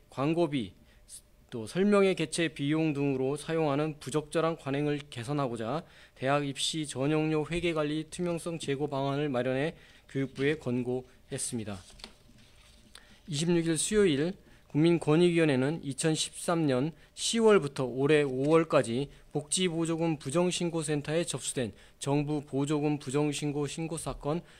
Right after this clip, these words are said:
천백삼십 건을 분석한 결과를 발표합니다.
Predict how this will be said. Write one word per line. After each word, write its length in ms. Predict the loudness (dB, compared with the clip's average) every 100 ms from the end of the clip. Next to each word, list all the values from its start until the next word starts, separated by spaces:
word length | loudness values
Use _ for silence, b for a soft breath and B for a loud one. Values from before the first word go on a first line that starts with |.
| B
천백삼십 800 | -6 0 2 2 0 -2 -2 -2
건을 320 | 0 2 0 -2 B B -4
분석한 400 | -2 0 0 0
결과를 380 | 0 0 0
발표합니다. 640 | -2 -6 -4 -4 -2 -6